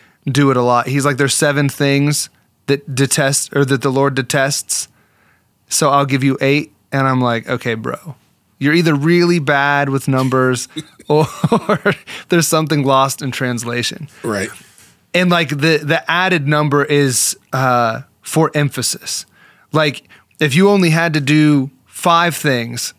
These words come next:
Speaker 1: to irritate God, I'ma list six. Like, you went, you went one over. Like, that's, that's what's supposed to be conveyed in that.
Speaker 2: Okay.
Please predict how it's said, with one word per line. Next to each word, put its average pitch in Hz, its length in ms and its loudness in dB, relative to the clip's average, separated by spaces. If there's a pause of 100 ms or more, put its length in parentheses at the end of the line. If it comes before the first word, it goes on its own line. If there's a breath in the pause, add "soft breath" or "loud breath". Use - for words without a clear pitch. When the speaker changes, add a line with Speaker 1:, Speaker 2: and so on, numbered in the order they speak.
(360)
Speaker 1:
to 165 160 0
irritate 143 500 2
God, 127 380 0 (200)
I'ma 160 260 2
list 120 540 -4 (520)
six. - 800 -2 (140)
Like, 143 180 2
you 180 140 6
went, 170 240 2
you 185 160 2
went 170 240 2
one 143 380 2
over. 135 520 -2
Like, 139 140 0
that's, 160 360 -2 (220)
that's 156 400 -2
what's 143 320 -2
supposed 156 540 0
to 135 80 -2
be 131 120 0
conveyed 120 540 0
in 117 140 -6
that. - 200 -8 (300 soft breath)
Speaker 2:
Okay. 117 300 -4